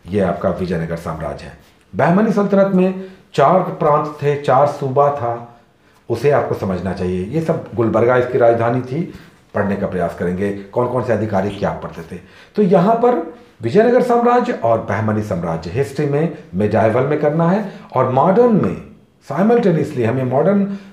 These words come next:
बहुत अच्छे से करना है बाकी दिनों में। मॉडर्न में उन्नीस सौ उन्नीस से लेकर उन्नीस सौ तीस तक, नाइनटीन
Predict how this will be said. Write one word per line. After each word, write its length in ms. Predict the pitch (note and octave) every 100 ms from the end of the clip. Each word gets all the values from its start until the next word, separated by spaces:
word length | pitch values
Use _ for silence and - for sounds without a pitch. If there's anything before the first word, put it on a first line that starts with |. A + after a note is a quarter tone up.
| -
बहुत 300 | C3+ F3+ F#3
अच्छे 180 | - D#3+
से 100 | C#3+
करना 320 | B2+ B2 B2
है 100 | B2+
बाकी 260 | G#2+ G2 -
दिनों 200 | G2 E2
में। 100 | - - - - - _ _ _ _ _ _ _ - - - - -
मॉडर्न 360 | C3 E3+ G3 A3
में 420 | A3 A3+ A3+ -
उन्नीस 380 | D3+ E3 F3+ -
सौ 60 | E3
उन्नीस 440 | A#2 B2 C#3 C#3
से 60 | -
लेकर 380 | G2+ G#2 G#2 D#3
उन्नीस 460 | D3 A2 A2 B2 -
सौ 100 | C3 - - -
तीस 360 | E3 E3 A2 -
तक, 100 | - - - _ _ _ _ _ _ _ _ _ _ _ _
नाइनटीन 340 | G#2+ C#3+ D3+